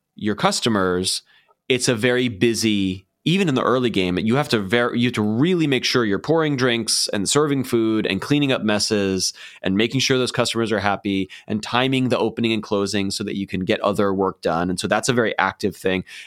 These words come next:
And then when the s-, tavern is closed, I, I love this about these kinds of games. Like, "Hey, I'm gonna put some wood in the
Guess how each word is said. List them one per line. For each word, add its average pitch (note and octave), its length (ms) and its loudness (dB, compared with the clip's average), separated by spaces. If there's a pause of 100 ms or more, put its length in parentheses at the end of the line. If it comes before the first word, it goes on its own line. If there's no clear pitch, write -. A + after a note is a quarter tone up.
And C3 160 0
then D#3+ 140 2
when C#3 280 2
the B2 200 0 (320)
s-, - 160 -6
tavern A#2 380 0
is G#2 80 -2
closed, A#2+ 720 -2 (1000)
I, B2+ 140 2
I C#3 200 0
love C3 580 0
this G#2+ 220 0
about F#2 240 -2
these G2 140 -6
kinds G2 220 -4
of G2 80 -4
games. G2 280 -2
Like, G#2 220 -2
"Hey, F3 280 0
I'm C3+ 140 -2
gonna C#3 240 0
put F#3 380 -4
some C3 300 0
wood C#3 360 2
in A#2 180 0
the G2+ 260 0